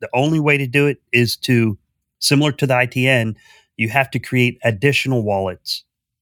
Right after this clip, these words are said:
and then send your ada to the additional wallets and then delegate from there. Uh, that's currently the only way to do it, just to be alert to that. Also, I've ha-, I have seen some, uh, user complaints about it's two point one seven or two point one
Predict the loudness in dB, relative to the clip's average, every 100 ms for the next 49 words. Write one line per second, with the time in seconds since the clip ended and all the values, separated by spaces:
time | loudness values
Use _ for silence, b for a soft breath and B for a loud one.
0 | -4 0 0 0 -4 -4 0 2 2 2
1 | 2 0 -4 -6 -4 -4 -6 -6 -6 -4
2 | -6 -8 -10 -8 -6 -4 -4 -6 -8 -8
3 | -4 -4 -6 B B B 0 2 0 0
4 | 0 0 0 0 0 0 -2 -4 -4 -2
5 | -2 -4 -10 -10 -8 -4 -2 -4 -8 -6
6 | -4 -6 _ B B B 0 0 2 0
7 | 2 2 0 -2 -2 0 0 0 -2 -2
8 | 0 0 2 2 4 4 2 2 2 2
9 | 0 -2 0 0 0 -2 -2 2 2 0
10 | _ _ _ 0 0 -2 -2 -2 0 0
11 | 0 0 0 2 2 2 0 0 -2 -4
12 | -2 -2 -2 -4 -2 0 -2